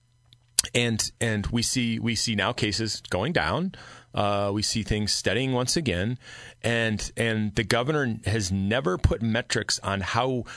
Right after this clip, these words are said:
how we go back to the way we were. He puts metrics on putting, uh, you know, uh, provisions in place, putting mandates in place,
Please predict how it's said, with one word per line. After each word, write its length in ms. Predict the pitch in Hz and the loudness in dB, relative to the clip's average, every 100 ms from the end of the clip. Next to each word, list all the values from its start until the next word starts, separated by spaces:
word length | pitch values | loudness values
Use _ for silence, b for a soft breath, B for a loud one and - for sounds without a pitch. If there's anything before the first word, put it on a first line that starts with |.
| - | -4
how 240 | - 185 | 0 0
we 300 | 190 180 139 B - | 2 0 -2 B 0
go 120 | 156 | 2
back 300 | 135 123 131 | 2 2 0
to 160 | - 127 | 0 0
the 80 | |
way 180 | 110 113 | 2 2
we 120 | 107 | 2
were. 240 | 101 101 - B | 0 -2 -4 B
He 160 | - 123 | -2 2
puts 260 | - 131 - | 2 2 2
metrics 440 | 117 - 143 - | 0 2 0 0
on 280 | 110 110 101 - | 0 0 -2 0
putting, 420 | - 160 139 117 95 B B B - | 4 4 4 0 -4 B B B -4
uh, 60 | 117 | -2
you 200 | 110 117 | 0 2
know, 300 | 98 92 95 | 2 0 0
uh, 300 | 101 98 92 | 0 0 0
provisions 580 | - 113 120 110 104 | 0 2 2 0 0
in 100 | 98 | 0
place, 400 | 87 - 147 101 | 2 2 2 0
putting 400 | - - 107 95 | -2 0 0 0
mandates 480 | 95 120 117 110 101 | 0 0 0 0 0
in 80 | 95 | -2
place, 340 | - 143 117 | 0 0 0